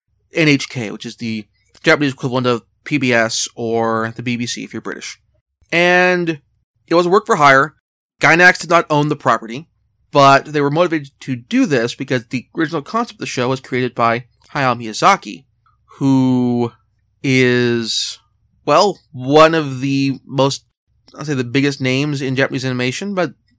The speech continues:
probably biggest names of animation in the twentieth century today. Further, I would say that Hideaki Anno probably considers Hayao Miyazaki to be something of a mentor to him. The first sequence in animation in a professional project that Hayao Miyazaki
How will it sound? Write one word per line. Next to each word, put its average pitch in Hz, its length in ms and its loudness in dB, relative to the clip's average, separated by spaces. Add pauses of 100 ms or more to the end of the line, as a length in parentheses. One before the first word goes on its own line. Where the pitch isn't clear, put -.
probably 156 180 2
biggest 139 360 -6
names 143 140 -6
of 127 60 -8
animation 127 540 -4 (100)
in 123 140 -8
the 110 60 -14
twentieth 117 280 -10
century 123 320 -10
today. 131 400 -4 (440)
Further, 170 600 2 (420)
I 254 140 2
would 294 200 0
say 175 300 2
that 180 200 2
Hideaki 175 880 -2
Anno 135 340 0
probably 233 640 -2
considers 135 720 -4 (400)
Hayao 165 280 4
Miyazaki 139 480 0
to - 60 -10
be 180 100 -10
something - 260 -6
of 165 60 -6
a 143 60 -4
mentor 123 400 -4
to 98 140 -14
him. - 260 -18 (440)
The 135 160 -2
first 254 320 0
sequence 208 420 -2
in 180 100 -8
animation 131 680 -4 (460)
in 127 100 -8
a 117 120 -4
professional 175 560 -2
project 120 460 -2
that 117 120 -10
Hayao 135 200 -4
Miyazaki 120 440 -6